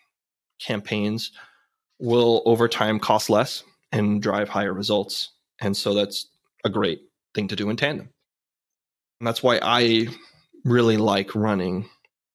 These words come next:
putting out my content, trying to push it organically and lifting it <laughs> with some advertising to give it additional eyeballs.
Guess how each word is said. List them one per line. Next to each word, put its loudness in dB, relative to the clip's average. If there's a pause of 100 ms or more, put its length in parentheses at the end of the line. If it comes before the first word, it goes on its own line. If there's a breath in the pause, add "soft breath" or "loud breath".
(100)
putting 2
out 2
my 4
content, 0 (560)
trying 2
to 2
push 2
it 2
organically -2
and 2
lifting 2
it 0 (340 soft breath)
<laughs> -12
with -4
some -2
advertising 0
to -6
give -4
it -2 (500 soft breath)
additional 0
eyeballs. -4